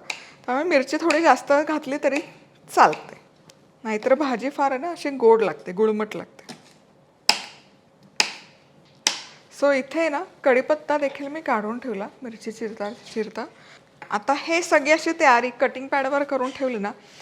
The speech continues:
की एकतर जास्त भांडी पण लागत नाही, म्हणजे भांडी घासायचा पसारा जास्त होत नाही. कटिंग पॅड तेवढं फक्त धुवून टाकता येतं. म्हणजे आता फोडणी घालायची, तर डायरेक्ट सगळे जिन्नस कटिंग पॅडवरून कढईत जाऊ शकतात. So इथे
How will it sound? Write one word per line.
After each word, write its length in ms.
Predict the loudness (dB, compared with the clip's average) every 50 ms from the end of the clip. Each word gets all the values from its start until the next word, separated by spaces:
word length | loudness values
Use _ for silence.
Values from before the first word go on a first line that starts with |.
| -20 -20 -12 -6
की 80 | -4
एकतर 280 | -4 -4 -2 -2 0 2
जास्त 300 | 2 2 2 2 0 -4
भांडी 400 | -4 -4 -2 -4 -2 -2 -4 -4
पण 160 | -2 -2 -2
लागत 380 | 0 0 0 0 0 -2 -4 -6
नाही, 180 | -10 -10 -10 -12 -18 -20 _
म्हणजे 280 | -14 -10 -8 -8 -8 -8 -10 -12 -12
भांडी 320 | -10 -8 -8 -6 -6 -6
घासायचा 380 | -6 -6 -6 -6 -8 -8 -8 -8
पसारा 400 | -8 -10 -8 -6 -6 -4 -2 -2
जास्त 280 | -2 -4 -4 -6 -8
होत 100 | -8 -8 -8 -10
नाही. 120 | -14 -16 -16 -18 -20 -20 -20 -20 -20 -6 -2 -2
कटिंग 240 | 0 0 -2 -4
पॅड 220 | -4 -2 -4 -2 -2 -2
तेवढं 200 | -2 -2 -2 -2
फक्त 280 | -4 -8 -10 -6 -6
धुवून 280 | -4 -4 -4 -4 -4 -2
टाकता 300 | -2 -2 -2 -2 -8 -12
येतं. 180 | -12 -12 -14
म्हणजे 180 | -12 -8 -6 -6
आता 160 | -4 -4 -6
फोडणी 360 | -2 0 0 0 2 2 0
घालायची, 420 | 2 2 2 0 0 -2 -6 -10 -16
तर 220 | -16 -18 -12 -8
डायरेक्ट 560 | -6 -6 -6 -6 -8 -12 -14 -20 -20 -14 -10
सगळे 220 | -8 -6 -4 -4 -4
जिन्नस 300 | -4 -4 -6 -8 -10 -10
कटिंग 320 | -8 -8 -6 -6 -6 -8
पॅडवरून 380 | -6 -6 -6 -6 -6 -6 -8 -10 -12 -16 -20 -20 -20 _ _ -4
कढईत 280 | -4 -2 -2 -4 -4 -6 -10 -16 -20 -18 -6 0 2
जाऊ 180 | 4 4 4
शकतात. 380 | 0 -4 -10 -12 -12 -16 -20 -20 -20 _ _ _ _ _ _ _ _ -20 -20 _ _ -6
So 80 | -4 -4
इथे 220 | -2 -2 0 -2